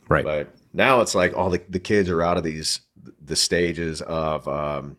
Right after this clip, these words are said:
Speaker 2: like, all the Nerf guns.
Speaker 1: Stuff. Nerf
Speaker 2: And,
Speaker 1: guns.
Speaker 2: like, I had a whole box full, like, toy box, huge box full of Nerf guns and
Speaker 1: Yep.
Speaker 2: pistols and, you know, cap guns, like, all this stuff.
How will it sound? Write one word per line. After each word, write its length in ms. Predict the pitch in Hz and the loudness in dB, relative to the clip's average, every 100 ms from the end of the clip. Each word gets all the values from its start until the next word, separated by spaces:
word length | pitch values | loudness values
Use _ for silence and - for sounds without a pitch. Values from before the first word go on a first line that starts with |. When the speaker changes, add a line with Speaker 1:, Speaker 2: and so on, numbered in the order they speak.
| _ | _
Speaker 2:
like, 160 | 80 90 | -6 -2
all 100 | 80 | -2
the 80 | 76 | -2
Nerf 280 | 80 82 | -4 -4
guns. 460 | - 87 87 87 - _ _ _ | -2 -2 -2 -4 -8 _ _ _
Speaker 1:
Stuff. 400 | 143 80 - - | 2 2 -2 0
Nerf 220 | 107 101 | 4 6
Speaker 2:
And, 100 | 95 | 6
Speaker 1:
guns. 560 | 101 98 95 87 - 92 | 6 6 4 2 0 2
Speaker 2:
like, 140 | 92 | 6
I 160 | 98 92 | 6 4
had 240 | 101 90 | 4 2
a 100 | 80 | 0
whole 500 | - 113 110 110 101 82 82 | 2 4 6 6 4 2 0
box 480 | 95 92 85 - - | 4 6 4 0 -6
full, 560 | - 87 82 80 78 - | -4 0 2 0 -4 -8
like, 240 | 82 - | -10 -10
toy 220 | - 113 95 | 0 2 4
box, 380 | 82 78 73 | 2 0 -4
huge 280 | - 147 98 | -2 0 0
box 280 | 78 69 71 | -4 -6 -6
full 260 | - 90 82 | -2 0 0
of 220 | 80 - _ _ _ _ | -2 -10 _ _ _ _
Nerf 180 | 147 147 | 0 0
guns 340 | 64 57 - - _ _ _ - | -4 -6 -10 -12 _ _ _ 0
and 440 | 85 80 80 73 - | 2 4 0 -2 2
Speaker 1:
Yep. 120 | 98 | 2
Speaker 2:
pistols 560 | 101 - 98 95 95 | 2 2 4 4 2
and, 380 | 82 76 73 71 78 | -2 -6 -12 -18 -10
you 80 | |
know, 140 | 80 73 | -8 -6
cap 280 | - 85 - | -4 -4 -2
guns, 280 | 87 82 82 | -4 -2 -4
like, 140 | 87 | 2
all 140 | 98 | 2
this 120 | 80 - | 2 -2
stuff. 320 | 73 - | -6 -8